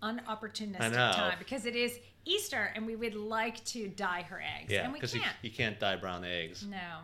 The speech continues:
Speaker 1: So, anyways, she's
Speaker 2: Anyhow, well, you can
Speaker 1: vexing
Speaker 2: dye
Speaker 1: us.
Speaker 2: brown eggs. They
Speaker 1: Yeah.
Speaker 2: just pretty ugly color.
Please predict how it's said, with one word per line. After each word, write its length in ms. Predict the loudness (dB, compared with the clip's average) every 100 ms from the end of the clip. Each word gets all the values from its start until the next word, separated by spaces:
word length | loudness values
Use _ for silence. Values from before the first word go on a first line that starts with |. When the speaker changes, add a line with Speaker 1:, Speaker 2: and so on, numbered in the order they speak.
| -14
Speaker 1:
So, 260 | -10 -2 0 -2 -4 -18 -20 -20 -20 -20 -8
anyways, 760 | 0 2 2 2 2 2 0 -2
she's 140 | 0 4
Speaker 2:
Anyhow, 680 | 6 6 4 2 0 -2 4
well, 100 | 4
you 60 |
can 320 | 6 6 4 4
Speaker 1:
vexing 60 |
Speaker 2:
dye 120 | 0
Speaker 1:
us. 40 | 0
Speaker 2:
brown 220 | -2 -2
eggs. 220 | -4 -4 -6
They 80 |
Speaker 1:
Yeah. 40 | -4
Speaker 2:
just 240 | -4 -6 -10 -18 -20 -18 -8
pretty 140 | -4
ugly 200 | -4 -6 -8
color. 340 | -6 -4 -4